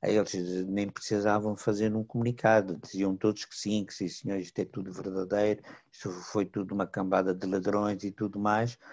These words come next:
mas que estavam lá, não é, ligados ao M P L A. E por isso, eh, e as figuras próximas de amigos portugueses e portu-, eh, de, de, de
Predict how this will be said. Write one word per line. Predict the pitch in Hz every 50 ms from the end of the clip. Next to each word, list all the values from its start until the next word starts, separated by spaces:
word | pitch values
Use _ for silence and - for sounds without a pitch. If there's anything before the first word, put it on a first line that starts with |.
| - - _ _
mas | - 101 104 104 110 117 - -
que | - -
estavam | - - - 92 87 90 95 95
lá, | 92 92 92 90 90 95 95 98
não | 95 90 85 85
é, | 87
ligados | 90 87 90 85 - 90 92 90 85 92
ao | 90 92 90
M | 85
P | - 92
L | 90 85 85
A. | 87 87 87 85 82 - _ _ _ - - - - - - - _ -
E | 95 90
por | - - - 104 101
isso, | 104 101 98 90 - - - - 92 90 87 - - -
eh, | - 98 98 98 95 95 95 92 92 90 90 90 90 87 90 87 87 87 85 87 - - - - - _ _ _ _ _ _ _ _ - 92
e | 92 92 92 90 92 92 92 98
as | 98 90
figuras | - - - 98 98 98 101 101 104 98 87 -
próximas | - - 110 107 107 104 - - 123 117 120 123 120 - - - - - - _ _
de | - 95 87
amigos | 85 87 90 101 107 107 107 101 98 95 92 87 - -
portugueses | - - - - 90 82 87 92 92 98 104 104 104 101 92 90 92 92 92 82 82
e | 90 85
portu-, | - - - - - - - 80 82 - _ - - - - - - _ _
eh, | - 78 80 80 78 76 73 78 78
de, | 78 - 85 85 85 82 80 78 78 78 80 80
de, | 80 82 - 90 87
de | 80 - -